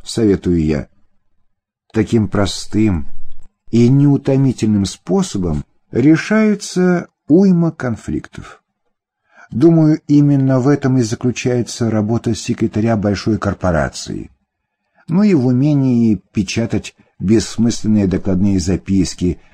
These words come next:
статистические отчеты по центральному отделу и играть в солитер или косынку. Последние служебные обязанности я исполняла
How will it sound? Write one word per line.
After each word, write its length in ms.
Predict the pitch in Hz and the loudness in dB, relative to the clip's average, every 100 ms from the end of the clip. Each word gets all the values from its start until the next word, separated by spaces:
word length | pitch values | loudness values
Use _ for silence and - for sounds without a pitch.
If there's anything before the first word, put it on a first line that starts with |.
| - - | -20 -20
статистические 1000 | - - 147 135 - 147 135 120 - 107 | -12 -2 -2 -2 -4 -4 -4 -4 0 0
отчеты 500 | 101 - - - 92 | -2 -4 -4 -2 -2
по 160 | - 92 | -4 -6
центральному 640 | - 90 90 87 87 95 | -4 -4 -2 0 0 0
отделу 500 | 98 113 175 175 160 _ _ _ - | -2 0 0 0 -4 _ _ _ -2
и 160 | 175 175 | 2 2
играть 320 | 113 160 165 | 2 -2 -2
в 100 | - | -6
солитер 640 | - 120 92 - 147 165 - | 0 0 0 -2 -2 -2 -2
или 160 | 131 | -4
косынку. 640 | 147 - - 107 - - - _ _ _ _ _ _ _ - - - - | -2 -6 -8 -10 -10 -14 -20 _ _ _ _ _ _ _ -18 -16 -16 -4
Последние 520 | 113 - 135 117 123 | -4 0 0 2 0
служебные 520 | - 113 117 107 113 | 0 -2 0 2 2
обязанности 600 | 98 120 104 101 95 - | 2 0 0 -2 -4 -2
я 260 | 95 95 101 | 2 2 2
исполняла 760 | - - 92 98 98 101 90 | -2 -4 0 0 0 0 -4